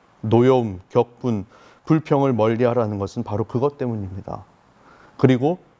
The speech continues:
이것을 지키며 사는 사람에게 주시는 축복은 바로 이것입니다. 이십삼 절, 이십사 절 말씀입니다. "여호와께서 사람의 걸음을 정하시고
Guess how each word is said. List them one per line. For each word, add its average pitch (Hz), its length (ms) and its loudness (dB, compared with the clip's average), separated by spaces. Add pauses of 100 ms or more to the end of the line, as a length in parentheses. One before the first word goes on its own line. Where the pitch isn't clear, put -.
이것을 120 440 0
지키며 120 500 -2
사는 117 340 -4
사람에게 104 520 -4
주시는 104 420 -6
축복은 117 640 -4 (480)
바로 101 440 -2 (280)
이것입니다. 98 760 -6 (1080)
이십삼 - 1400 -4
절, 104 380 -2 (280)
이십사 - 880 -8
절 113 180 0
말씀입니다. 90 840 -6 (2000)
"여호와께서 143 580 4
사람의 139 420 -2
걸음을 127 420 0
정하시고 104 760 -4